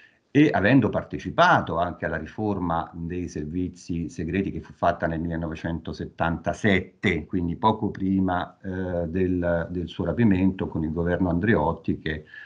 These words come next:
era appunto un governo che aveva al suo interno anche una maggioranza ampia, cosiddetta di solidarietà nazionale. Quindi rapire e tenere cinquantacinque giorni un uomo così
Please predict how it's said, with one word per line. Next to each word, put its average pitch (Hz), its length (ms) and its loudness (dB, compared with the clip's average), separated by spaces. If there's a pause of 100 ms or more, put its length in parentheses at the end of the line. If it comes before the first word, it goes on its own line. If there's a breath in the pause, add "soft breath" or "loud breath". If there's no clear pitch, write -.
(180 loud breath)
era 80 280 0
appunto 95 840 0
un 90 120 -2
governo 85 840 2
che - 100 -6
aveva 95 280 0
al 76 100 -6
suo - 180 0
interno 85 640 2
anche 76 260 -2
una 78 100 0
maggioranza 78 560 -2
ampia, 73 400 -4
cosiddetta 82 640 -8
di 78 200 -8
solidarietà 78 880 -6
nazionale. 78 580 -6
Quindi 107 260 4
rapire 131 420 4
e 95 60 2
tenere 101 380 2
cinquantacinque 98 720 -6
giorni 104 260 0
un 98 80 2
uomo 117 240 4
così 107 500 2